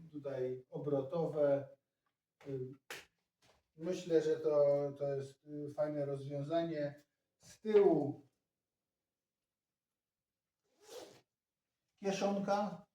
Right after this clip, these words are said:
bardzo pojemna oraz duża wentylacja podwijana, co też jest, myślę, plusem tego wózka. Y, regulacja nie jest na pasku, tylko jest mechaniczna,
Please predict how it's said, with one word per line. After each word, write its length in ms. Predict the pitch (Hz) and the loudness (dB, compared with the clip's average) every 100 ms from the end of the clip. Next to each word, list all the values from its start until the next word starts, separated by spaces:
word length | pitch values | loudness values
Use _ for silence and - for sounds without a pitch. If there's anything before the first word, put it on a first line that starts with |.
| _ 156 | _ -2
bardzo 360 | 170 165 175 | 0 2 2
pojemna 760 | 175 175 165 160 170 214 214 - - - - _ - | 2 0 0 0 0 0 -4 -10 -20 -20 -20 _ -8
oraz 560 | 208 202 190 - 156 | 0 2 0 -4 -12
duża 580 | 143 175 175 160 143 - | -4 -2 0 -2 -4 -10
wentylacja 840 | 139 160 160 165 165 - - 113 - - _ | -8 -4 -4 0 0 -2 -6 -12 -12 -18 _
podwijana, 680 | 135 131 127 120 101 101 101 _ _ _ _ | -12 -10 -6 -8 -8 -16 -20 _ _ _ _
co 200 | 208 208 | -4 0
też 220 | 196 170 | 0 0
jest, 400 | 175 175 175 - 156 151 | -2 -4 -4 -12 -12 -12
myślę, 260 | 143 156 | -8 -8
plusem 380 | 160 175 - 139 | -8 -8 -6 -6
tego 200 | 127 123 | -6 -10
wózka. 520 | 120 - _ - 202 _ _ _ _ _ - - _ _ _ _ _ | -12 -18 _ -20 -20 _ _ _ _ _ -20 -20 _ _ _ _ _
Y, 160 | 143 147 180 | 0 0 2
regulacja 600 | 196 196 208 208 196 190 | 0 2 0 0 0 -2
nie 80 | 202 | 0
jest 220 | 190 175 | -2 -2
na 160 | 180 170 | -4 -4
pasku, 540 | 175 170 - 214 208 | -4 -6 -8 -12 -12
tylko 240 | 190 185 | -10 -2
jest 140 | 175 170 | -2 0
mechaniczna, 920 | 175 165 165 165 - 165 175 185 | -4 -4 -4 -4 -6 -4 -4 -4